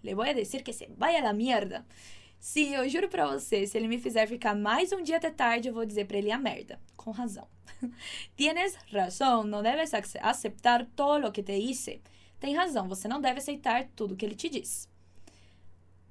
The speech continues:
Aí ele diz, "E isso não é to-, e isso não é todo. ¿Recuerdas la tía con la que estaba chateando por WhatsApp?" "Isso não é tudo. Lembra daquela menina com quem eu estava conversando por WhatsApp?"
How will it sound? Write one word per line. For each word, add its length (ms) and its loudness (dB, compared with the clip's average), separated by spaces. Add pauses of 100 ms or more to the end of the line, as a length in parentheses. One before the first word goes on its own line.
(600)
Aí 160 2
ele 140 0
diz, 220 -2
"E 120 0
isso 240 2
não 120 -2
é 80 -2
to-, 480 0
e 120 2
isso 200 0
não 80 -2
é 80 -2
todo. 440 0 (240)
¿Recuerdas 760 4
la 160 2
tía 280 0
con 140 0
la 80 -2
que 100 -6
estaba 320 2
chateando 520 -2
por 120 -2
WhatsApp?" 500 -2 (460)
"Isso 240 -2
não 120 0
é 80 -2
tudo. 360 0
Lembra 280 0
daquela 280 4
menina 420 2
com 160 -6
quem 200 -4
eu 60 -4
estava 360 0
conversando 460 -2
por 140 -6
WhatsApp?" 520 0